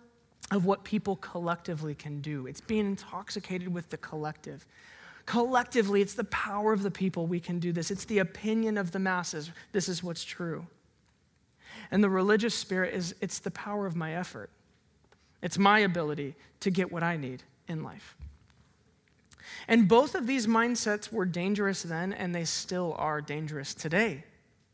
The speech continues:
Have you ever seen these mindsets before? Yeah.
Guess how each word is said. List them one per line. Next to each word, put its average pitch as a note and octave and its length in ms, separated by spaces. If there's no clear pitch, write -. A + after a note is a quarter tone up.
Have F3+ 100
you G3+ 60
ever E3+ 120
seen E3+ 240
these E3+ 140
mindsets F3 440
before? F#3 460
Yeah. C#3 200